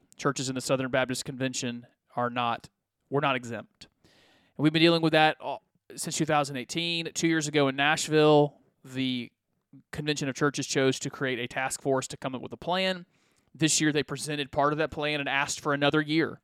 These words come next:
to finish it up. I think they're doing a great job.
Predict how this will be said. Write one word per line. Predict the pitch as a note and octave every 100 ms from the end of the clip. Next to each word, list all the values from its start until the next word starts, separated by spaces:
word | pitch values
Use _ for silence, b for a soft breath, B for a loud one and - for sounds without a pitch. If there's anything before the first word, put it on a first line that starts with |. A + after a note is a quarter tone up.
| b b b b b
to | - D3 C#3
finish | - D3 C#3
it | F#3+
up. | - _ _ _ _ _ _ _ _ -
I | C#3+
think | D#3
they're | D3+
doing | E3 E3+
a |
great | D#3+ E3+ D#3
job. | C#3 D3+ D#3+